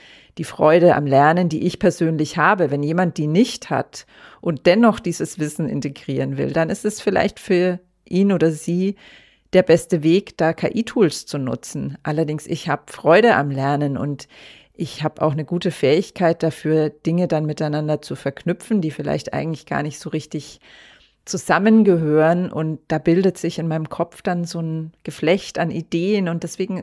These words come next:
macht mir es einfach Freude. Und deswegen, ja, bin ich an der Stelle wieder zurückgegangen zu dem Luxus, meine eigenen Fähigkeiten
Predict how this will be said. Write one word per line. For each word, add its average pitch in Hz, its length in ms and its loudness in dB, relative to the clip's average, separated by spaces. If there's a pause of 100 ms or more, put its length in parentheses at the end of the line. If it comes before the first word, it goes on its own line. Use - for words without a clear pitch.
(100)
macht 165 240 -8
mir 196 60 -6
es - 120 -8
einfach 170 260 -6
Freude. 156 560 -2
Und - 240 -10
deswegen, 175 600 -4 (640)
ja, 170 200 2
bin 156 180 -4
ich 151 140 -6
an 147 100 -4
der 147 220 2
Stelle 160 640 -2 (800)
wieder 175 280 2
zurückgegangen 156 920 -2
zu 151 140 -6
dem 143 180 -6
Luxus, 147 840 -8 (680)
meine 135 300 -4
eigenen 143 480 -2
Fähigkeiten 143 1080 -8